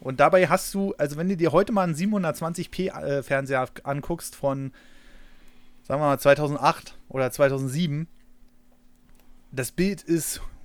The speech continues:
huiuiui, Alter, ist das scheiße. Und dann hast du halt kein Sch-, also da war noch nicht mal die Rede von schwarzem Bild, sondern es war einfach nur grau, also wirklich grau, ne?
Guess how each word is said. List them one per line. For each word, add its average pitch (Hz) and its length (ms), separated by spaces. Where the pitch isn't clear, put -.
huiuiui, 135 680
Alter, 202 300
ist - 140
das 151 100
scheiße. 123 420
Und 147 180
dann 202 160
hast 196 240
du 170 100
halt 147 180
kein 208 300
Sch-, - 120
also 131 220
da 123 300
war 147 100
noch 180 100
nicht 143 180
mal 135 80
die 127 100
Rede 185 360
von 131 220
schwarzem 117 540
Bild, 120 340
sondern 139 260
es 117 120
war 120 140
einfach 123 300
nur 110 220
grau, 95 420
also 110 240
wirklich 117 320
grau, 98 400
ne? 113 240